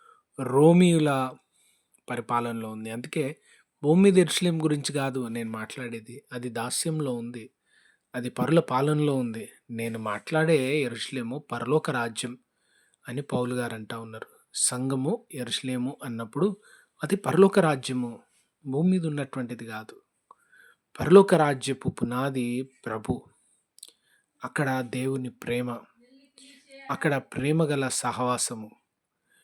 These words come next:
అక్కడ సంతోష సమాధానాలు. భూమి మీదలాగా శత్రుత్వం, కుట్రలు, వైరము, ద్వేషము లేదు.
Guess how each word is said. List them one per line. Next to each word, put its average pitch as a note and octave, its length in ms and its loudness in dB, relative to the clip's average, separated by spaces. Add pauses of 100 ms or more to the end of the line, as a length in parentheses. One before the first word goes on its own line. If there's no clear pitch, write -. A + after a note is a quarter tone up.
(260)
అక్కడ C3 200 -4
సంతోష C3+ 580 -2
సమాధానాలు. A2+ 880 -6 (1120)
భూమి D3 220 2
మీదలాగా C3 600 2
శత్రుత్వం, B2 840 -6
కుట్రలు, B2 420 -4
వైరము, A#2+ 640 -4 (1000)
ద్వేషము C3+ 560 2
లేదు. B2 360 -4